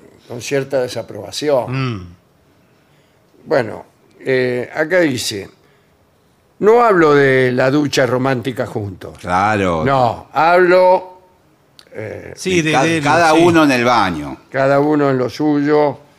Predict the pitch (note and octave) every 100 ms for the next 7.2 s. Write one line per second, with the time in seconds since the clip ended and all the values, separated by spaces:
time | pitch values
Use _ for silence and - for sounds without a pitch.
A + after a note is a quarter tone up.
0 | _ - A#2 C3+ C#3+ C3 B2 A#2+ A#2 G#2+
1 | - F2+ F2 D2+ - _ _ _ _ _
2 | _ _ _ - B2+ A2 F#2+ F#2+ - _
3 | _ _ _ _ _ - F#3 G3 B3 A#3
4 | E3+ E3+ G3+ F#3+ D#3+ F#3+ F#3+ D#3 C#3 -
5 | G#3 A3+ F#3+ D#3 C#3 F3+ F3+ D#3 D#3+ F3
6 | F3 D3 C3+ B2+ C#3 A#2 - A2+ G#2 -
7 | - -